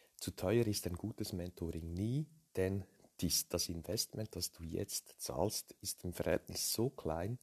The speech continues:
was du dann in den nächsten Wochen und Monaten oder gar Jahre einspielen wirst.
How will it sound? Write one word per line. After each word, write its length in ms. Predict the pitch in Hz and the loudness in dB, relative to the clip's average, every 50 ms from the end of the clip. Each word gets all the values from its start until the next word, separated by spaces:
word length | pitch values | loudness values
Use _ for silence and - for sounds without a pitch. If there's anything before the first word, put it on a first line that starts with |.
| - - - - _ _ - | -10 -20 -20 -20 _ _ -10
was 380 | - 85 90 87 87 - - | -4 0 2 2 2 2 0
du 120 | - 113 107 | -2 -4 -2
dann 300 | - 95 92 107 120 - - _ _ _ - | 0 0 0 0 -2 -6 -8 _ _ _ -6
in 80 | 92 | -2
den 180 | 85 87 90 87 | 0 0 0 2
nächsten 500 | 90 98 107 - - - 110 101 90 - | 2 0 0 0 -2 -4 -4 -4 -2 0
Wochen 440 | 87 92 - - - - 104 107 - | 0 0 -2 -4 -8 -8 -8 -8 -6
und 200 | - 92 - - | -8 -8 -4 -2
Monaten 560 | 90 92 101 101 104 104 101 - - 98 - | 0 0 0 0 -2 -4 -6 -8 -8 -8 -4
oder 220 | - - - - - | -4 -4 -4 -4 -4
gar 240 | - 90 87 - - | -2 -2 -4 -4 -4
Jahre 400 | 78 73 65 67 80 82 87 - - | -4 -4 -4 -4 -4 -4 -6 -8 -6
einspielen 680 | - 95 107 123 120 - - - 90 87 85 85 82 80 | -4 -2 -2 -2 -2 -4 -6 -4 -4 -4 -4 -4 -6 -8
wirst. 420 | 73 76 - - - - _ _ | -10 -10 -10 -10 -12 -14 _ _